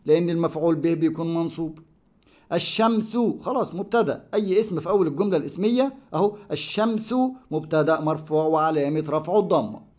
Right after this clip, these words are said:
تعالوا بقى نراجع على علامات إعراب المثنى، صفحة سبعتاشر، النشاط رقم تلاتة ها، ضع خطا تحت الاسم المثنى، ثم اذكر الحالة والعلامة التي في آخره.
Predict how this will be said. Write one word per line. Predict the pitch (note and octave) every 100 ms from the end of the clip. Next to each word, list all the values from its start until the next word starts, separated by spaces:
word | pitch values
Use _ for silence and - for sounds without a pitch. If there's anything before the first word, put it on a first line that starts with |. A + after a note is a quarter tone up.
| -
تعالوا | E3+ A3+
بقى | G#3+ A#3
نراجع | G#3+ B3 A#3 B3+
على | G3 F3+
علامات | D#3+ D#3+ F#3+ A3+ A3
إعراب | D#3+ D#3 F#3 G3
المثنى، | A3 A3+ - A#3 A3 E3 -
صفحة | - E3+ E3 - -
سبعتاشر، | G3 F#3+ F#3 G#3 G3+ F3 D#3 - _ _ _ - _
النشاط | C#3 C3+ G3 G3
رقم | G3 G3
تلاتة | F#3+ G3 G#3+ G#3+
ها، | F#3 G#3 D3+ - - - - -
ضع | D#3 A3 G#3
خطا | C3+ A3+ A#3 - A#3+ A#3+
تحت | A3 G#3 -
الاسم | G3+ E3 A#3 B3 B3+ C4+ - - -
المثنى، | D#3+ F#3 G3+ G#3 A3 F#3 F3+ F3+ F#3 F#3 - - _ _ -
ثم | G3+ A#3
اذكر | A3 B3 - G3+
الحالة | F#3+ E3+ - A#3 F3+ B2+ A#2+ - -
والعلامة | D#3 F3+ E3+ F#3+ A#3+ A#3+ A#3+ B3 - -
التي | F3+ G#3 G3+
في | F#3 F3+
آخره. | F3 F#3 F3 C3+